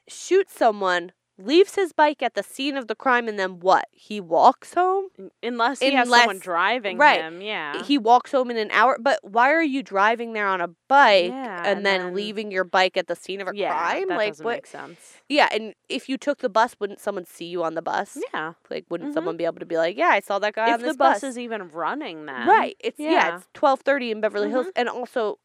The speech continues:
Speaker 1: how did you get home so quickly?
Speaker 2: Yeah.
Speaker 1: Like, it doesn't make sense.
Speaker 2: Mm-hmm. And
Speaker 1: Um,
Speaker 2: wait, there wasn't, like, Uber and stuff
Speaker 1: No.
Speaker 2: back then, no.
Speaker 1: And if there was,
Speaker 2: They would
Speaker 1: someone
Speaker 2: have
Speaker 1: would
Speaker 2: been
Speaker 1: be
Speaker 2: able
Speaker 1: able to
Speaker 2: to
Speaker 1: be
Speaker 2: see
Speaker 1: like,
Speaker 2: it,
Speaker 1: "Yeah,
Speaker 2: yeah.
Speaker 1: I picked someone up.
Speaker 2: Mm-hmm.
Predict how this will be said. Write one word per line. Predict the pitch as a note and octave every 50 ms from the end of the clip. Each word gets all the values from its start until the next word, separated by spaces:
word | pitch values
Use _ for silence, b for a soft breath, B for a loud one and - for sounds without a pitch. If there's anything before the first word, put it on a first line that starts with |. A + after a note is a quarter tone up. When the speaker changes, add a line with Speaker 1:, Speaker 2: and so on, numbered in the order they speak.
| _ _ _ _
Speaker 1:
how | - - - A#3+ A3+ B3
did | A#3+ B3 F#3+ - _
you | F#3+ G3+ G3
get | G3 G3+ -
home | - - G3 G3 G3
so | - E3+
quickly? | - - F#3 E3 - - D#3 - -
Speaker 2:
Yeah. | G#3 F3+ D#3+ C3+ C#3+
Speaker 1:
Like, | F3+ G3+
it | A3 F#3+
doesn't | A3+ A3 A3 B3 -
make | - F#3 - _
sense. | _ - - F3+ - - -
Speaker 2:
Mm-hmm. | C#4 C#4 B3 A3 G3 G3+ A3+ _ _ _
And | A3 A#3 G3 F3
Speaker 1:
Um, | E3
Speaker 2:
wait, | - D#4 B3 F3 - _ - _ _ _ _ _ _ _ _ G#3+ _ _ _ _
there | D#4 E4 E4
wasn't, | D#4+ D#4+ B3 B3+ G#3 -
like, | D#3 F3 E3 - -
Uber | - F3 F3 - - B2 D#2+ E2 E2+
and | F#2+ F#2+ D#3+ -
stuff | - - - G#3+
Speaker 1:
No. | G#3 E3+
Speaker 2:
back | - - C3 - - _
then, | D#3+ C#3 C#3+ D#3+
no. | F3 F3+ D#3 G2 - D#3 G3+ _ b b b b b b _
Speaker 1:
And | C#4 C#4+ C#4 B3
if | A#3 A3 -
there | - A3 G#3+
was, | A3 C4+ E4+ F#4 D#4+ C4+ C#4+
Speaker 2:
They | A3 C#4
would | B3+
Speaker 1:
someone | A#3 A#3+ A#3
Speaker 2:
have | A3+ A3+
Speaker 1:
would | A3+
Speaker 2:
been | G#3 G3+
Speaker 1:
be | G3 F#3 G#3+
Speaker 2:
able | G#3+ G#3+
Speaker 1:
able | G#3 G#3
to | A3
Speaker 2:
to | G3
Speaker 1:
be | A3 A3
Speaker 2:
see | G#3
Speaker 1:
like, | G#3 G#3 G#3 G#3
Speaker 2:
it, | -
Speaker 1:
"Yeah, | - E4 D#4+ A3+ F3+
Speaker 2:
yeah. | F3+ A#2 B2 F3
Speaker 1:
I |
picked | G#3+ G#3 F#3+ - -
someone | - - - F#3+ G3 G3+ F#3 F#3+ A3+
up. | C4+ C#4 G3+ F3 F3 F3+ C4+
Speaker 2:
Mm-hmm. | D#4 F4 G4